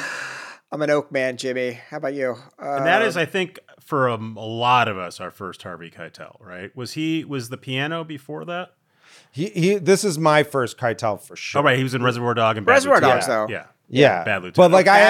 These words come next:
Speaker 3: hadn't seen,
Speaker 1: Lieutenant, holy
Speaker 3: I
Speaker 1: shit.
Speaker 3: hadn't seen, I hadn't seen those. Like, this was, this was the first, this was the first Keitel that, that mattered to me, for sure.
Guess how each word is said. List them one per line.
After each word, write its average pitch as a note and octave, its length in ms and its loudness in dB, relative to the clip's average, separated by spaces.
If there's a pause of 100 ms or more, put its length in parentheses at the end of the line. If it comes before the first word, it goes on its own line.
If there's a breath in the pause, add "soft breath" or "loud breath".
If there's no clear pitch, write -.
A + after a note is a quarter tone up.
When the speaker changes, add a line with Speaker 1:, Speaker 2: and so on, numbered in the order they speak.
Speaker 3:
hadn't D#3+ 120 -2
seen, E3 120 0
Speaker 1:
Lieutenant, D3 300 2
holy C#3 280 0
Speaker 3:
I E3 100 6
Speaker 1:
shit. A3+ 60 8
Speaker 3:
hadn't G#3 220 6
seen, E3+ 300 -2
I D#3 100 4
hadn't D3+ 200 2
seen G#2+ 240 -6
those. D#2 300 -18
Like, B2 160 -2
this D#3+ 180 2
was, C3 320 2
this D3+ 220 0
was C3+ 160 -2
the A#2 120 0
first, G2+ 480 -8 (100)
this C3 180 -4
was A2+ 120 -14
the G2+ 100 -8
first F#2 260 -12
Keitel E2+ 440 -14
that, E2 320 -16
that G2+ 220 -6
mattered F2 440 -14 (160)
to G#2+ 140 -14
me, G2+ 300 -16 (240)
for B2 200 -4
sure. G#2+ 340 -14